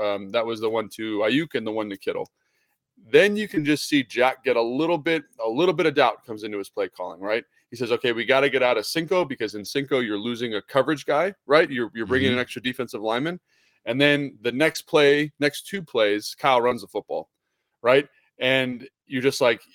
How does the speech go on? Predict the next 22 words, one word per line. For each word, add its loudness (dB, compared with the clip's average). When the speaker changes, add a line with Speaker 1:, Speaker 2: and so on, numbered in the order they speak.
Speaker 1:
you -8
could -4
just -6
tell 2
Jack 0
was -4
a -2
little -2
bit 4
unsettled -2
from -6
a -4
play 0
calling -2
standpoint, -4
couldn't -6
get 0
in -8
a -8
groove -6
'cause -6
you're 0